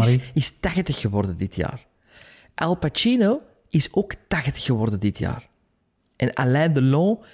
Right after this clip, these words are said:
Speaker 2: is vijfentachtig geworden dit jaar. Ik vind dat frappant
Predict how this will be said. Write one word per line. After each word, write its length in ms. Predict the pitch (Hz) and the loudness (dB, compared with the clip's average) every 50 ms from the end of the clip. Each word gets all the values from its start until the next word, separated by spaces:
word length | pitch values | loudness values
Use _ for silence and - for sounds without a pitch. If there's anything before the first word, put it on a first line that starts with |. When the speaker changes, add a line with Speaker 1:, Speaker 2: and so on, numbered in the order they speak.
| - - _ _ | -20 -20 _ _
Speaker 2:
is 220 | - 131 - - - | -4 -4 -2 -2 -4
vijfentachtig 920 | 98 92 - 120 120 131 127 104 107 98 - - 104 98 - - - - | -4 -2 0 0 0 0 0 0 -2 -2 -2 -4 -4 -4 -6 -8 -8 -6
geworden 320 | - 101 95 92 101 90 | -4 -2 -2 -2 -2 -2
dit 160 | 92 90 - | -2 -4 -4
jaar. 160 | - 82 - - - - | -4 -6 -6 -8 -4 -4
Ik 120 | 151 - | -4 0
vind 200 | - 202 202 185 | 2 0 2 2
dat 180 | - 196 185 - - - - - - - | 2 0 -2 -2 -8 -14 -18 -18 -20 -12
frappant 680 | - - 156 139 - - 147 160 196 226 220 - - | -6 -4 -4 -4 -2 -2 -2 -2 -2 -2 -2 -4 -6